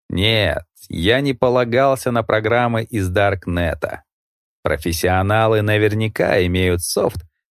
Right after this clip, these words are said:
превосходящий кустарные подделки любителей. Увы, у меня нет связей с профессиональными программистами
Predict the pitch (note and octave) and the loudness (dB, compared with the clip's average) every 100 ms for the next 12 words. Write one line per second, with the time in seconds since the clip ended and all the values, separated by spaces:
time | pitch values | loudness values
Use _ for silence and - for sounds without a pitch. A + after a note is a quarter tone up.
0 | _ A2+ C#3 C#3 - C#3+ C#3+ C3+ G#2 F2 | _ 0 2 2 0 -2 0 2 2 0
1 | - E2+ G2 F#2 - C#3+ C3 A#2+ A2+ G#2 | -2 -2 -2 -4 -2 0 2 0 0 0
2 | G#2 G2 G2 A2+ G2+ G2+ F#2 G2+ F2+ F2+ | 0 0 0 0 0 -2 0 0 0 -4
3 | E2 - - - - _ _ _ _ _ | -4 -8 -10 -16 -20 _ _ _ _ _
4 | A#2+ G#2+ F2+ F#2+ D#2 D2+ - _ _ _ | 0 2 2 0 0 -6 -16 _ _ _
5 | - C3 C3 C3 B2 A#2 G2+ E2+ - A2 | -2 0 2 2 2 2 0 0 0 2
6 | A2+ F#2 F2 E2 F2+ F2+ F#2 G2+ G2 G#2 | 2 2 -2 -2 -2 -2 -2 2 2 2
7 | A2 G2 F#2 F2 - F2+ F2 F2+ B2 A#2+ | 0 2 0 0 0 -2 0 0 0 -2
8 | - A2 G#2 F#2+ | -2 0 0 -2